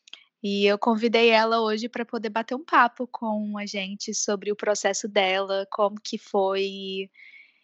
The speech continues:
e todas as transformações, porque foi uma pessoa que eu pude ver se transformando, assim, na minha frente com muita rapidez, né?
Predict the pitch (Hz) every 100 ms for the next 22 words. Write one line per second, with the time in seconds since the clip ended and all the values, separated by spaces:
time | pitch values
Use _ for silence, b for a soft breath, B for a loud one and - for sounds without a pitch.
0 | b - 202 220 233 220 233 - 220 220
1 | 226 226 208 214 - 220 - 226 226 220
2 | 233 - 220 214 233 226 220 208 _ -
3 | 262 240 269 240 233 226 320 _ - 277
4 | 262 262 269 - 269 269 240 226 208 214
5 | 220 208 208 214 254 - 220 214 247 -
6 | - 320 302 262 311 294 240 240 208 160
7 | 170 - 180